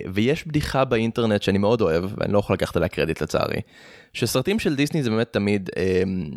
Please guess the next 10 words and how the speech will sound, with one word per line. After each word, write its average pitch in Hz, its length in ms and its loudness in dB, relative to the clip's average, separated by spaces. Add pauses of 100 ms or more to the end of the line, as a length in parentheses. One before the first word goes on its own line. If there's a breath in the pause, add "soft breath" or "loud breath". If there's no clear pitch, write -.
זה - 60 -8
גם 107 80 0
מופיע 170 180 2
בשאלון, 151 500 0
זה 107 100 0
באמת 110 300 0 (200 loud breath)
תמיד, 107 300 0 (500 soft breath)
אה, 92 300 4
משהו 135 840 0 (840)
לא 120 880 0